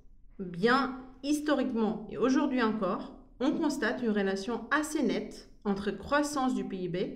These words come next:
et hausse des émissions de gaz à effet de serre, en lien avec l'augmentation de notre consommation énergétique. Et cette relation a été mise en évidence lors de la pandémie.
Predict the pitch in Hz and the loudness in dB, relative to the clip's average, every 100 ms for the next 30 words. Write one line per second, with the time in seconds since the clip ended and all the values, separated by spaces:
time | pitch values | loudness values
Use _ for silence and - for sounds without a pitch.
0 | - - - - 208 - 226 320 - 226 | -12 -18 -8 0 0 4 6 6 6 0
1 | 202 185 180 233 247 190 180 165 - 190 | 0 0 -2 -2 -2 -2 -4 -6 -4 -2
2 | 247 226 180 180 208 185 - - 170 - | 0 0 -2 -2 -2 -2 -6 -8 -10 -16
3 | - - - 208 208 196 220 - - - | -20 -6 4 10 10 10 6 0 -4 -4
4 | 196 214 208 190 185 175 170 226 247 196 | 0 2 2 0 -2 -4 -6 -2 0 0
5 | 180 - 190 202 208 180 - 180 170 165 | -2 -8 -8 -4 -4 -4 -6 -6 -4 -4
6 | 170 165 262 - - - - - - - | -4 -6 -8 -8 -14 -20 -20 -20 -20 -20
7 | - - - - - 220 214 330 294 254 | -20 -20 -20 -16 0 2 4 2 4 4
8 | 214 202 - 202 - - - - - 214 | 4 0 -4 -6 -8 -14 -20 -20 0 4
9 | 208 208 233 220 311 359 294 226 196 180 | 6 6 4 6 8 8 4 2 2 2
10 | 254 220 233 220 202 196 208 214 220 202 | 2 4 2 2 0 0 2 4 6 4
11 | 196 | 2